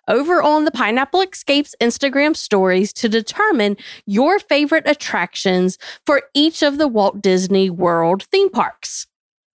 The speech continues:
And if you've been tuning in for the past couple of months, you know that Seven Dwarfs Mine Train at Magic Kingdom won the Pineapple Escapes Crown of Glory, and at Animal Kingdom,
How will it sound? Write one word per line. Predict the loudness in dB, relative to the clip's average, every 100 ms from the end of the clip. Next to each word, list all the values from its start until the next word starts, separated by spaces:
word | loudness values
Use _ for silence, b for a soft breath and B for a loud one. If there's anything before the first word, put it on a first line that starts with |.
| -2
And | 0
if | 0
you've | -2 -2
been | -2
tuning | -2 0 2 2
in | 2 2 2
for | 0
the | 0
past | 0 -2 -4 -4
couple | -4 -2 0 0
of | 0
months, | 0 0 0 -2 -8 -16 _ -4
you | -2 2 2 2 2
know | 2 2 0 -2 B B -4
that | -4 -4
Seven | -4 -2 2 2
Dwarfs | 2 2 0 -2 -4
Mine | 0 0 0
Train | -2 -2 0
at | 0
Magic | 0 0 -4
Kingdom | -2 0 2 0 -2 B B B
won | -4 0 2 2
the | 0
Pineapple | 0 0 0 0 -2
Escapes | -4 -4 -2 -2 -2
Crown | -6 -4 -2
of | -2 0
Glory, | 0 2 2 0 -2 _ _ _ _
and | -2 0
at | 0 -2 0
Animal | 2 4 2 0
Kingdom, | 0 0 2 2 0